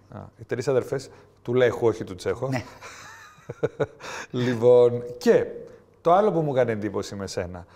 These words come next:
Speaker 1: ότι κάνεις αυτή τη μεγάλη μαζική επιτυχία με το, με το "Είσαι στο, είσαι το τέρι μου", αλλά προσέχεις πολύ τα βήματά σου.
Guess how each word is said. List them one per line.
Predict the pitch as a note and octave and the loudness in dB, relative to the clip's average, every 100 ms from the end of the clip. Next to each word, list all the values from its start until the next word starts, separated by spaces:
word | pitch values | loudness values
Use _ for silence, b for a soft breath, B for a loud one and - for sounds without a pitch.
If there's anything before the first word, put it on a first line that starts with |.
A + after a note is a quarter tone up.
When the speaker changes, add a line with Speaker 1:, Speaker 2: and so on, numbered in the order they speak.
| b b _ | b b _
Speaker 1:
ότι | D#3 E3 C3 | -2 0 -4
κάνεις | - E3 G3 | 0 2 2
αυτή | F3 E3 | 0 -2
τη | D3+ | -2
μεγάλη | C#3+ B2+ B2+ | 0 2 2
μαζική | B2 A2+ G#2 A2 | 0 -4 -6 -6
επιτυχία | A2 A2 G2 - G#2+ | -6 -6 -10 -4 -2
με | G#2 G#2 | -2 -6
το, | G2 G#2 F#2+ F2+ F2 F2+ G2 - G3+ - | -4 -4 -2 -6 -10 -12 -14 -14 -16 -10
με | F#3+ D3+ _ | -10 -10 _
το | D3+ C#3+ | -4 -4
"Είσαι | C3 | -4
στο, | B2 A2 G2 | -6 -10 -12
είσαι | - A2 A2+ | -12 -10 -8
το | G#2 | -4
τέρι | G#2+ G#2 G2+ | -2 -4 -4
μου", | C#3 G3 B B B B B _ - | -8 -12 B B B B B _ -6
αλλά | C3+ C3 B2 A#2+ A#2+ - - _ _ | 0 4 4 2 -2 -10 -20 _ _
προσέχεις | - D#3 B2+ D#3+ D#3+ F3 | -12 -10 -6 -6 -6 -10
πολύ | - D3 C3 C#3 | -4 -2 -2 -2
τα | C#3 C#3 | 0 -2
βήματά | B2 C#3+ C#3+ A#2 B2+ | -2 -4 -2 2 2
σου. | G#2 - | 0 -8